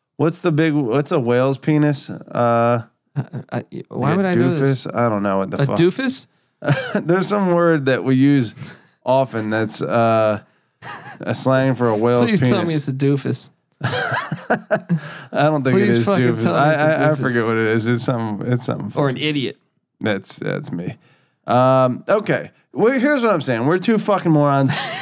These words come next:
Speaker 1: Right? We eventually, if you guys click this banner on Sports Gambling Podcast for Amazon,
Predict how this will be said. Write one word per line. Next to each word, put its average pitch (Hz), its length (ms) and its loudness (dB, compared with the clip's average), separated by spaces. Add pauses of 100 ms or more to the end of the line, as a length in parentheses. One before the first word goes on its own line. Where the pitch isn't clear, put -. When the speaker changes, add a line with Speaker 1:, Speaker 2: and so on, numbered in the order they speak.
(120)
Speaker 1:
Right? 139 220 2 (1500)
We 233 480 4 (400)
eventually, 147 600 2
if 127 120 0
you 202 100 0
guys 220 280 2
click 220 340 -2
this 202 240 2
banner 139 720 0
on 123 240 2
Sports 170 280 2
Gambling 170 320 4
Podcast 147 560 2
for 120 60 0
Amazon, 117 600 0